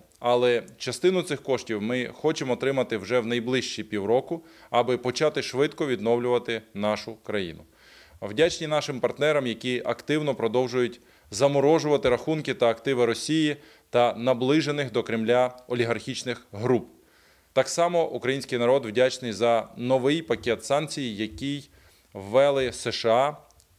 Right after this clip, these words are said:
Велика Британія, Канада, Австралія.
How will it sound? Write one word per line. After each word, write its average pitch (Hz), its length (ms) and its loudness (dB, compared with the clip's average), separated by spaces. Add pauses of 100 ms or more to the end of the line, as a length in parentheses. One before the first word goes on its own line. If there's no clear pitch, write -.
(180)
Велика 113 300 0
Британія, 123 580 0
Канада, 117 640 0
Австралія. 123 720 0